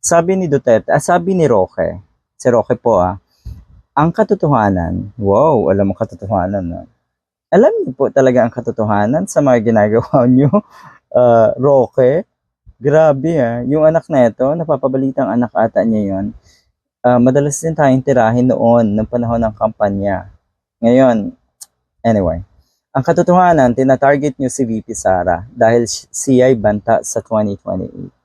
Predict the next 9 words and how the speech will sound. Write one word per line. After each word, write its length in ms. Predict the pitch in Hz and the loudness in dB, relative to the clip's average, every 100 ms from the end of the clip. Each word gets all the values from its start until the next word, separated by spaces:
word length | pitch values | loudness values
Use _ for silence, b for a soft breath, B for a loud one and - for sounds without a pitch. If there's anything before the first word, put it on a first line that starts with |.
| _ _ _ - | _ _ _ -4
<laughs> 1900 | 143 - - - - - - - - - - - - - - - 247 254 - | -4 -2 -6 -10 -20 -20 -20 -14 -12 -10 -12 -8 -8 -8 -10 0 2 2 0
Banta 460 | 107 101 104 110 - | 0 0 0 0 0
daw 160 | 127 101 | 0 0
sa 160 | 147 | -2
twenty 400 | - 127 113 110 | 0 2 2 0
twenty-eight. 600 | 113 104 101 101 98 98 _ _ _ _ _ _ - | -2 -2 -2 -4 -6 -8 _ _ _ _ _ _ 0
Kaya 160 | 120 117 | 2 4
daw 160 | 110 | 2
tinatarget. 720 | 110 104 92 92 92 - - | 0 -2 0 0 -2 -4 -10